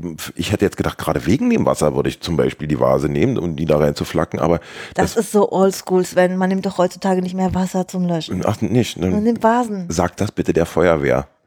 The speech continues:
Speaker 2: <laughs> Die rücken demnächst mit einer Palette Vasen an.
Speaker 1: Wenn die den modern löschen möchten, dann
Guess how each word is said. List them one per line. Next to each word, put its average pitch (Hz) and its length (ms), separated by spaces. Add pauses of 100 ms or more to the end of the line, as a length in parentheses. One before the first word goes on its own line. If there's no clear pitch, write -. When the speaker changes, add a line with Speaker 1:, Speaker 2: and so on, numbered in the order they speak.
(160)
Speaker 2:
<laughs> - 840
Die 320 100
rücken 214 320
demnächst 196 280
mit - 100
einer 220 80
Palette 208 420
Vasen 214 340
an. - 200 (120)
Speaker 1:
Wenn 98 260
die 95 80
den 87 360
modern 92 580
löschen 101 360
möchten, 101 480
dann 80 180